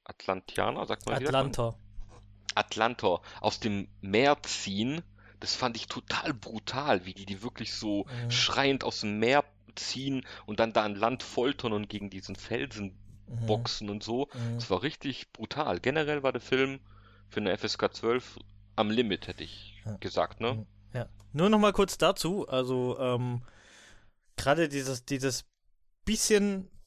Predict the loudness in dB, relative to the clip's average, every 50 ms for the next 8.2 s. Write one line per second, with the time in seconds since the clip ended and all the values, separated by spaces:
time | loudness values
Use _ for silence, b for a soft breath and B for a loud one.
0 | _ _ _ _ -2 -2 0 0 2 0 2 2 0 -2 0 2 2 4 4 4
1 | 2 0 -4 _ _ _ _ -6 -4 0 2 2 2 2 0 -6 -6 -6 -10 -10
2 | -10 -10 -8 -4 -2 -2 -2 -2 -2 0 4 4 4 4 2 -2 -8 -6 0 2
3 | 4 4 4 4 2 2 2 -2 -2 -2 -4 -4 -6 -4 0 0 0 0 -2 -4
4 | -4 -4 -2 -2 -4 -4 -4 -8 -8 -2 -2 -2 0 2 4 2 2 B B B
5 | B B B B -6 0 0 0 2 4 4 4 4 4 4 4 4 4 6 6
6 | 6 4 2 0 -4 -2 0 0 2 2 2 0 0 -2 0 2 2 2 4 4
7 | 4 4 4 6 4 4 4 2 0 0 0 0 0 2 2 2 2 0 -6 -4
8 | -4 -4 -6